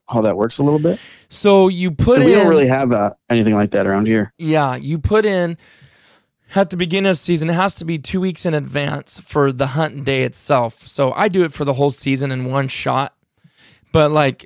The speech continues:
Speaker 2: say if, um, I don't know, it's, it's October, you know,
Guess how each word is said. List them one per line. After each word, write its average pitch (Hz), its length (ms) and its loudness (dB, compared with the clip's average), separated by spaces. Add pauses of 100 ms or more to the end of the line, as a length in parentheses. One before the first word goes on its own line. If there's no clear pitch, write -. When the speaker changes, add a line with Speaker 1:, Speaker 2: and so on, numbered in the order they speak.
(120)
Speaker 2:
say 156 420 4
if, 135 260 -2
um, 131 400 0
I 135 80 -6
don't 135 100 -4
know, 135 100 -4
it's, - 260 -12
it's 147 240 -6
October, 139 960 0
you 151 80 -4
know, 123 200 -2